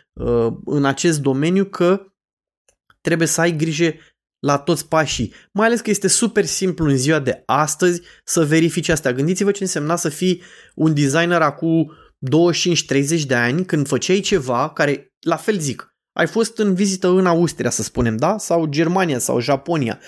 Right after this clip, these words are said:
Și ai văzut o poză, un logo care ți-a rămas efectiv în cap și ai venit aici și te-ai apucat, l-ai refăcut, da? Sau fără să-ți dai seama,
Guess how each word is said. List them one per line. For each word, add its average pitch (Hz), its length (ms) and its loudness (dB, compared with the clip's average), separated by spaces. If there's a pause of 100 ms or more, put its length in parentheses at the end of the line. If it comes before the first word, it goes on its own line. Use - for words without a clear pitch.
(280)
Și - 160 -4
ai 220 100 4
văzut 190 300 0
o 180 80 0
poză, 175 320 0
un 131 240 0
logo 143 280 0
care 220 240 0
ți-a 208 140 0
rămas 190 380 0
efectiv 175 440 -2
în 143 140 2
cap - 460 -4 (460)
și - 140 -2
ai 214 60 4
venit 202 260 -2
aici 147 300 -2 (640)
și - 120 -2
te-ai 220 140 2
apucat, 214 280 -2
l-ai 214 120 4
refăcut, 190 520 -2
da? 185 200 0
Sau - 340 -4 (220)
fără 240 220 0
să-ți 202 200 -4
dai 190 140 2
seama, 185 400 0